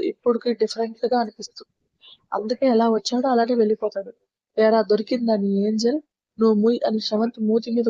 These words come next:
ఒక్కటేసి తన ప్లేస్కి వెళ్ళిపోతాడు. ఏంటిది? ఆ రోజు టెంపుల్లో చూసినప్పుడు హార్ట్ బీట్ నుండి కళ్ళ వరకు అన్నీ తన వైపే లాగేశాయి, కానీ ఇప్పుడు ఆమెను చూస్తుంటే ఏం అనిపించట్లేదు, ఏ ఫీలింగ్ రావడం లేదు అని అయోమయంలోనే వర్క్ స్టార్ట్ చేస్తాడు.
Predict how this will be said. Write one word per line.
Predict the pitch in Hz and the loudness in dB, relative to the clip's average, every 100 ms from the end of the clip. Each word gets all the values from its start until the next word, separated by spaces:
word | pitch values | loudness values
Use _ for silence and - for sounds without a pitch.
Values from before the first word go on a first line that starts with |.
| 208 | 0
ఒక్కటేసి | - - 196 220 - | -2 -4 -2 -2 -2
తన | 240 214 | -2 0
ప్లేస్కి | 214 214 - | 0 -2 0
వెళ్ళిపోతాడు. | 214 202 190 - 185 - _ _ - _ _ | -2 0 -4 -6 -8 -8 _ _ -20 _ _
ఏంటిది? | 208 196 185 190 233 370 - | -2 0 0 -4 -4 -4 -2
ఆ | |
రోజు | 208 196 196 | 0 0 0
టెంపుల్లో | 220 202 214 214 | -2 0 0 0
చూసినప్పుడు | 220 214 - 208 254 | 0 -2 -4 -6 -2
హార్ట్ | 262 214 208 196 | -2 0 -2 0
బీట్ | 220 214 | -2 -2
నుండి | 208 214 277 | -6 -6 -6
కళ్ళ | 214 202 202 | -2 0 0
వరకు | 202 226 254 | -2 -2 -6
అన్నీ | 214 202 214 254 | -6 -12 -8 -6
తన | - 214 | -2 -2
వైపే | 220 226 233 247 _ _ _ _ | 0 -2 -4 -6 _ _ _ _
లాగేశాయి, | 208 196 202 233 - 226 220 | 0 2 2 0 0 0 0
కానీ | - 214 269 | -2 -4 -4
ఇప్పుడు | 277 - 220 208 | -8 -4 0 0
ఆమెను | 214 214 196 | 0 -4 -6
చూస్తుంటే | - 220 - 247 247 240 208 | -4 -4 -2 -6 -2 -2 0
ఏం | 220 247 | 0 0
అనిపించట్లేదు, | 214 - 226 - 220 220 220 226 | -2 -4 -8 -4 -4 -2 0 0
ఏ | 208 233 | 2 2
ఫీలింగ్ | 233 233 240 226 | 0 -2 0 -2
రావడం | 214 202 208 214 | -2 0 0 0
లేదు | 208 196 208 - - - _ - | 0 0 -4 -6 -20 -20 _ -4
అని | 214 208 | -2 0
అయోమయంలోనే | 196 220 226 226 226 233 277 | 2 2 2 0 0 -2 -2
వర్క్ | 262 214 - | -4 -4 -6
స్టార్ట్ | - 214 - | -2 -2 -2
చేస్తాడు. | 202 196 196 190 | -6 -6 -8 -8